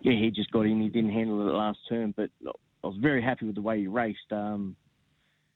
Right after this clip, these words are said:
uh, had he got around that last turn, he finishes sort of closer. I don't think he beats Just Believe, but he finishes closer to him. And, um, yeah, so we, we had a pretty good idea that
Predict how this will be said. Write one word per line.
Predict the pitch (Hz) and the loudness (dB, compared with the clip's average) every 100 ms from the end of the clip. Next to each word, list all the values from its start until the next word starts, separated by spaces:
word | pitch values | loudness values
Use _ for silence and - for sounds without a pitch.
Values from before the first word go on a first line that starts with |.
| - | -6
uh, | 98 98 98 | -4 -2 -4
had | 95 120 | 0 0
he | 110 | 2
got | 113 | 2
around | 110 107 | 2 2
that | 104 98 | 2 2
last | 104 101 | 0 0
turn, | 127 110 | 2 2
he | 104 | 2
finishes | 104 104 - 98 - - | 2 2 2 0 -4 -2
sort | 104 | 0
of | 90 | 2
closer. | - 120 - 98 | 2 0 0 0
I | |
don't | 101 120 | 2 0
think | 104 98 | -2 -6
he | |
beats | - 139 - | 0 0 2
Just | 101 - | -2 0
Believe, | 92 110 110 | 2 2 2
but | |
he | 104 | 0
finishes | 98 110 101 101 | 2 0 0 -2
closer | - 117 110 | 2 2 2
to | 98 104 | 2 2
him. | 113 117 | 4 2
And, | 110 104 | 0 0
um, | 110 110 110 104 - _ _ _ _ _ | 0 0 -2 -4 -8 _ _ _ _ _
yeah, | 175 120 95 | 0 0 0
so | 117 | 2
we, | 135 | 2
we | 143 139 | 2 2
had | 143 | 2
a | |
pretty | 120 151 | 0 -2
good | 131 127 | 0 0
idea | 117 120 123 | -2 -2 -2
that | 113 | -2